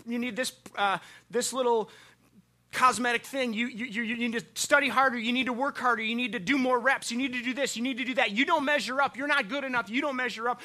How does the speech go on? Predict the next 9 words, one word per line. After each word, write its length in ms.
they're 240
better, 340
this 220
is 100
what 140
I, 160
that 380
is 200
not, 280